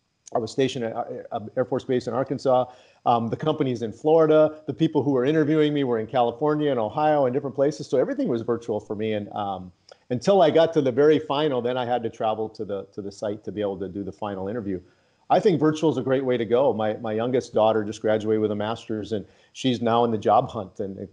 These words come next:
unfortunately, this whole situation happened in the middle of her job hunt, so she, things are a little slower. But she's done virtual interviews already because th-, the jobs are, you know,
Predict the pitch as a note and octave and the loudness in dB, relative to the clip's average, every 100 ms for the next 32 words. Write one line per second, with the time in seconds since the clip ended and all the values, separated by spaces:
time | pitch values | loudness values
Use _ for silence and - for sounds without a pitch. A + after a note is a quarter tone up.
0 | - B2 A#2 B2 B2 A2 A2 G#2 A2+ A2+ | -12 -6 -2 -2 0 0 0 -4 -8 -2
1 | A#2 A2 A#2 A#2 A2 A2 G2+ A#2 A#2+ A2 | -2 -2 -6 -4 -4 -2 -6 -4 -4 -4
2 | G#2+ A2 A2 G2+ G2 A2 B2+ A2 G2 G#2 | -4 -2 -2 -2 0 2 2 -4 -8 -12
3 | - G#2+ A2+ G#2 G#2 G2 F#2+ - B2 B2 | -10 -10 -8 -4 -4 -6 -8 -4 -2 -2
4 | - _ _ _ _ _ C3+ - F#3+ F#3+ | -4 _ _ _ _ _ -4 0 0 4
5 | F#3 E3+ E3+ - E3 E3 F3 E3 D#3+ D#3+ | 2 2 0 0 0 0 -2 -2 0 2
6 | D#3 A#3+ B2+ G#2+ G#2+ A#2+ A2 - C3+ A2+ | 2 0 -4 -4 2 2 0 -8 -8 -6
7 | G#2+ A#2+ B2+ A2 B2+ A#2+ A#2+ B2+ B2 A#2 | 2 4 4 2 0 2 0 -4 -6 -4
8 | A#2 | -6